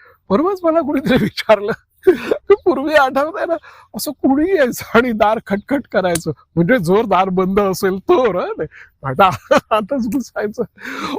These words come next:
आता तसं नाही राहिलं राव, कुणी असं येऊन दार खटखट करत नाही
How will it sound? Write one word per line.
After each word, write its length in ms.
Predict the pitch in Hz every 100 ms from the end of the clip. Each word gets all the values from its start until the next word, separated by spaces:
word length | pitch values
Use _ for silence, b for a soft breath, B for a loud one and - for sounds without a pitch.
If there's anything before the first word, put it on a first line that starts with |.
| -
आता 140 | - 247 277
तसं 220 | 285 269
नाही 140 | 311 349
राहिलं 340 | 285 247 247
राव, 160 | 247 214
कुणी 340 | - 214 254
असं 220 | 226 302
येऊन 240 | 240 220 240
दार 220 | 233 220
खटखट 360 | - 190 - 214
करत 260 | - 214 214
नाही 320 | 254 185 -